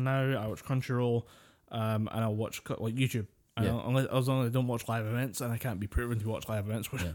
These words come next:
Speaker 1: <laughs> I'm sorry, I'm just not gonna watch soccer on YouTube. Just not gonna happen. Not feeling it. Um, but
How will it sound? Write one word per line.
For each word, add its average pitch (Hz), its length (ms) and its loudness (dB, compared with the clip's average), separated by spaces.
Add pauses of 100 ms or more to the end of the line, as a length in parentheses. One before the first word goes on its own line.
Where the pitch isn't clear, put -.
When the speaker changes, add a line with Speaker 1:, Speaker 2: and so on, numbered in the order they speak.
(140)
Speaker 1:
<laughs> - 180 -20
I'm 120 60 -4
sorry, 123 320 4 (380)
I'm 117 260 4
just 131 380 2
not 123 240 2
gonna 123 180 4
watch 113 320 2
soccer 110 380 0
on 104 180 2
YouTube. 104 320 0 (540)
Just 147 180 2
not 151 160 8
gonna 143 180 4
happen. 147 400 4
Not 143 280 0
feeling 143 260 4
it. 127 100 0 (520)
Um, 113 560 0 (260)
but 127 320 0